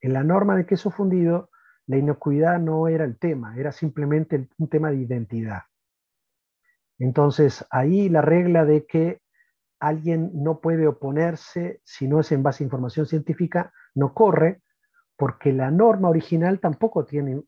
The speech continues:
base científica. O sea, ¿qué se considera queso fundido o no? Eh, es una cuestión que está más vinculada a las tradiciones y a las prácticas de cada región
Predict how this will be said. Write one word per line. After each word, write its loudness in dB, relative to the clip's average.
base -6
científica. -4
O -12
sea, -2
¿qué 2
se 0
considera 4
queso -2
fundido -2
o -6
no? -2
Eh, -4
es -8
una 0
cuestión -2
que -14
está 0
más -2
vinculada -2
a -10
las -12
tradiciones 0
y 0
a 0
las -6
prácticas -4
de -8
cada 2
región -2